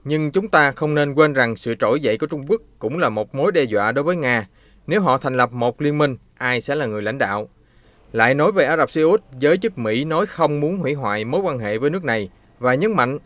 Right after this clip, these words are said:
sẽ tìm cách giúp họ phòng thủ. Các lựa chọn đang được bàn luận gồm bán tên lửa đánh chặn cho Ả Rập Xê Út,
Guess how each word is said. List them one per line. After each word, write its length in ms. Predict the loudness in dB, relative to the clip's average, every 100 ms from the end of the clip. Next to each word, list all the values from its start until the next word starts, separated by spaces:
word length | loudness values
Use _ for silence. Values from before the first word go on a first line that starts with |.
| _ _ -18
sẽ 360 | -6 -2 -2
tìm 260 | 0 0 0
cách 160 | -4 -4
giúp 160 | -4 -4
họ 220 | -2 -4 -4
phòng 220 | -4 -4
thủ. 300 | -2 -2 -4 -10 _ -2
Các 100 | 2
lựa 100 | 4
chọn 320 | 4 4 2 0
đang 140 | 0
được 160 | 0 -2 -2
bàn 240 | 0 2
luận 220 | 0 0
gồm 280 | 0 0 0 -8 -4
bán 360 | -2 0 -4
tên 200 | -2 0
lửa 160 | 2 0
đánh 180 | -2 -2
chặn 260 | -2 -2
cho 180 | -2 0
Ả 140 | 2
Rập 140 | 0 0
Xê 100 | 0
Út, 180 | 0